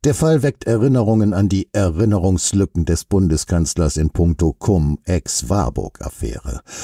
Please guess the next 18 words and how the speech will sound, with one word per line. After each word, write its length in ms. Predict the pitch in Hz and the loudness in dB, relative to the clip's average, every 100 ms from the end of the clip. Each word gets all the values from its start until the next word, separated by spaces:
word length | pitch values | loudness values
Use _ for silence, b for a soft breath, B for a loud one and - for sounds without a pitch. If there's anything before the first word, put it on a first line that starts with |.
| B | B
Auch 200 | 139 - | -2 0
dabei 580 | - 151 156 117 107 90 | 0 2 2 2 4 4
hatte 240 | 107 110 | 2 0
er 160 | 85 90 | 0 0
diverse 560 | 82 90 104 113 87 | 0 0 2 2 0
Treffen 400 | - - 113 107 | -2 -4 -2 0
mit 160 | 87 80 | 0 0
dem 200 | 80 76 | 0 0
Banker 360 | 82 98 - 76 | 0 -2 -2 -2
Christian 500 | - 87 - 80 67 | -2 -4 -2 -2 0
Olearius 800 | 78 80 90 107 90 87 87 | 2 2 2 2 2 2 0
zunächst 480 | - 143 120 110 - | 0 0 0 -2 -4
vergessen, 640 | - 92 131 135 - 107 85 | -4 -2 0 0 2 0 0
um 160 | 80 | 0
dann 160 | 78 85 | -2 -2
später 380 | - 85 87 87 | -2 -2 -2 -4
zu 140 | 82 | -2
behaupten, 580 | 80 82 104 - 101 | 0 2 0 0 0